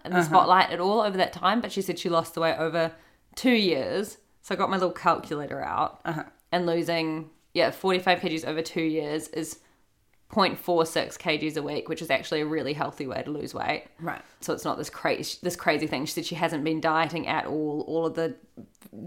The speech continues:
Speaker 1: diets that people say she's been following, she hasn't intermittent fasted, she hasn't done anything like that. She just started working out to help her anxiety and to make her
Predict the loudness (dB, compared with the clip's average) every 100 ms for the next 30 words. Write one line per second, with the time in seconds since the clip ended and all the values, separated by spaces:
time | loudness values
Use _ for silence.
0 | -18 _ _ 6 6 6 2 -2 -4 -4
1 | -2 -2 -2 -6 -2 -2 0 -4 -2 -2
2 | 0 -2 -2 0 0 4 6 6 2 -2
3 | -2 -4 -4 -4 -4 -4 -4 -4 -2 0
4 | 0 -2 -10 -20 -16 -6 -2 2 4 4
5 | 2 2 0 -2 -2 0 0 -2 -8 -20
6 | _ _ _ _ _ -10 0 6 6 6
7 | 2 2 2 4 4 4 0 -2 -4 -6
8 | -2 -2 -2 -6 -2 0 0 -4